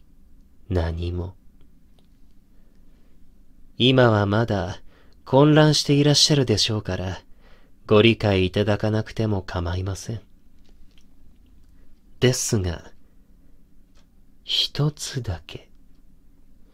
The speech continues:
私は、冷たく動かなくなったあなた様のことも、変わらず愛することができるのですよ。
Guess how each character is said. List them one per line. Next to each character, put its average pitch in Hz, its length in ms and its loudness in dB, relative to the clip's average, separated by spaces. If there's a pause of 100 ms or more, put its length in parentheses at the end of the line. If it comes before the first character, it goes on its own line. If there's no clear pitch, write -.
(1800)
私 143 640 4
は、 151 420 -2 (1400)
冷 180 220 6
た 165 180 2
く 135 180 2
動 143 240 4
か 170 140 4
な 156 120 4
く - 120 -2
な 110 140 4
っ - 40 -10
た 101 300 0
あ 104 60 2
な 135 120 0
た 127 160 -2
様 98 300 0
の 85 120 -2
こ - 140 -6
と 110 180 -4
も、 107 260 -8 (1200)
変 110 180 6
わ 120 180 6
ら 120 180 4
ず 117 240 6
愛 120 180 6
す 123 240 2
る 107 120 4
こ 104 120 2
と 104 160 0
が 98 160 0
で 95 160 0
き 113 180 -2
る 107 120 0
の 98 140 -2
で 95 120 -4
す - 220 -2
よ。 113 180 -2